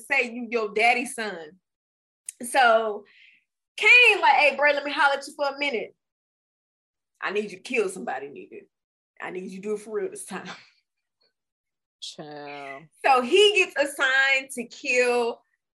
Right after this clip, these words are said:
Speaker 1: the Castillo Connect, which I think is a Russian nigga, whatever. Davis, Monet, and Tariq meet up, and they catch Tariq up on everything. Basically, Whitman is on our asses. "Nigga, you need to lay low,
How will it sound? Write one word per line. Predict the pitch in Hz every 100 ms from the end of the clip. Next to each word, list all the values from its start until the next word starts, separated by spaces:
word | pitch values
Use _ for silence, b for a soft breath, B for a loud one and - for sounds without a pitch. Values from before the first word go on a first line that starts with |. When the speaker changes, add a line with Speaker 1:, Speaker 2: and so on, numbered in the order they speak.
| _
Speaker 1:
the | 202 233 220 214 -
Castillo | 233 226 208 185 180
Connect, | 185 196 202 262 285 254 -
which | 190 185
I |
think | 180 226 277 -
is | 220 208
a |
Russian | 190 196 - 214
nigga, | 214 202 202 196
whatever. | 156 202 196 196 190 190 _ _ _ _ _ _ _ _ _ -
Davis, | 226 233 240 269
Monet, | 247 220 220
and | 214
Tariq | 226 240 226
meet | 214 208
up, | 214 196
and | 180
they | 220
catch | 285 254 - -
Tariq | 226 220
up | 202
on | 196
everything. | 196 190 185 175 175
Basically, | 226 240 240 226 220 220 226 _ _ _ _
Whitman | 185 247 233
is | 220
on | 196 185
our | 180
asses. | 151 233 233 226 226 202 208 - _ -
"Nigga, | 208 214
you | 208
need | 208
to | 180
lay | 185 185
low, | 190 202 196 214